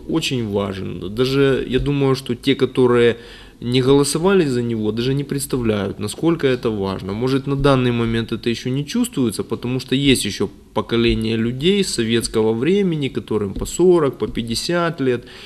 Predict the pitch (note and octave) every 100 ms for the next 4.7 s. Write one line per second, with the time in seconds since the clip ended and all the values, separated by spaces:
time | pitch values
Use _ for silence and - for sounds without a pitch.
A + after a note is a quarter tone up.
0 | - C3 C#3 C3 A2 G#2+ G#2+ G#2 G#2 -
1 | A2+ - A2 A2+ - F3 F3+ E3 D#3 C#3+
2 | C3+ C3 C3+ C3+ - C3+ B2+ B2+ B2 B2+
3 | B2 A#2 A2+ A2 G#2 G2+ - A2 - C3
4 | E3 D#3+ C#3+ B2+ A#2 A2+